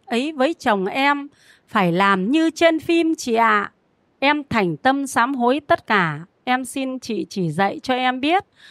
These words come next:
bây giờ em phải làm như thế nào." Nhiều người bạn trẻ chúng ta có những thắc mắc như vậy không? Trẻ đấy. Thế bây giờ từ hồi trẻ của mình, mình có thắc mắc và có,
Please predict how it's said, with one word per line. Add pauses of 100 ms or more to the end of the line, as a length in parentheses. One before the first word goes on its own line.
(180)
bây
giờ
em
phải
làm
như
thế
nào." (1500)
Nhiều
người
bạn
trẻ
chúng
ta
có
những
thắc
mắc
như
vậy
không? (1040)
Trẻ
đấy. (200)
Thế
bây
giờ
từ
hồi
trẻ (140)
của
mình,
mình
có
thắc
mắc
và
có,